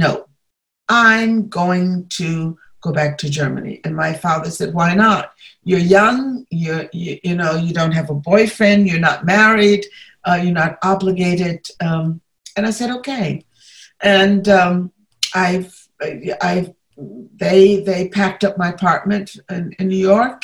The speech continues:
and, um, I left and went, um,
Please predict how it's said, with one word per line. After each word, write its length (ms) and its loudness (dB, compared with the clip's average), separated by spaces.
and, 400 -2
um, 360 -4
I 240 0
left 320 0
and 120 -2
went, 420 -6
um, 520 -4